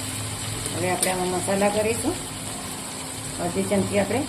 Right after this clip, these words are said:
હળદર નાખીશું. એક થી દોઢ ચમચી જેટલું, જેટલું આપણે મરચું નાખીશું. તીખું તમારે જોવે એ પ્રમાણે નાખવું.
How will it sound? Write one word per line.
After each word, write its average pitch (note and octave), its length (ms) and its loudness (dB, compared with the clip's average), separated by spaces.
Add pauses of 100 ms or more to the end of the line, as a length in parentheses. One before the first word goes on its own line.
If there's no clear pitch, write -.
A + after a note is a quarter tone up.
(120)
હળદર G#3 340 6
નાખીશું. A#3+ 460 2 (3500)
એક G3 120 0
થી G#3 140 4
દોઢ G3+ 220 6
ચમચી G3+ 320 4
જેટલું, G3 260 2 (200)
જેટલું G3+ 280 4
આપણે G#3 300 6
મરચું G3+ 320 4
નાખીશું. A#3 420 2
તીખું G#3 260 2
તમારે G3+ 260 6
જોવે G3+ 200 6
એ G3+ 80 2
પ્રમાણે A3 400 4
નાખવું. A3+ 320 0